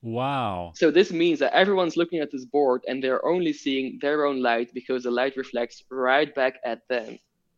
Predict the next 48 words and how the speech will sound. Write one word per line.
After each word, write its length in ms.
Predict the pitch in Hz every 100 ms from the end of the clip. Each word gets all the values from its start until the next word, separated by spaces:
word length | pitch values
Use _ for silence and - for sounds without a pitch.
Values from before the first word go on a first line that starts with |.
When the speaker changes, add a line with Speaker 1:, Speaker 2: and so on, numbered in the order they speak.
| _ 107
Speaker 1:
Wow. 260 | 104 120
Speaker 2:
Right? 220 | 127 151 160
And 200 | 151 143
because 220 | 156 139
it's 100 | 127
polarized, 840 | - 190 180 123 113 120 - - _ -
Speaker 1:
Oh, 140 | 117
that 100 | 123
Speaker 2:
each 60 | 135
Speaker 1:
makes 140 | 123
Speaker 2:
eye 260 | 127 131 139
Speaker 1:
sense. 40 |
Speaker 2:
has, 140 | 127 135 -
Speaker 1:
You 40 | 135
Speaker 2:
has, 100 | 135
Speaker 1:
only 120 | 139
see 220 | 131 131 120
Speaker 2:
uh, 100 | 113
you 100 | 143
have 140 | 156 160
stereoscopy, 600 | 175 175 151 - 120 107
right? 340 | 117 135 175
So 200 | - 123
that's 160 | 123 139
how 100 | 143
it's 100 | 143
Speaker 1:
Yeah. 80 | 156
Speaker 2:
working. 300 | 151 120 120 _ _ _ -
And 140 | 135
the 40 | 135
board 280 | 143 170
has 200 | 170 143
these 200 | 139 123 123
markers 320 | 131 - 151
around 320 | 127 123 175
it, 140 | 208 - -
and 300 | 127 120 113 -
there's 140 | 107
a 60 | 104
camera 540 | 151 165 170 170 160
on 140 | 135 127
the 80 | 135
headset, 360 | 143 - 139 131
and 100 | 139
it's 140 | 139
tracking, 460 | - 165 113 113 -
just 180 | 120 -
like, 180 | 117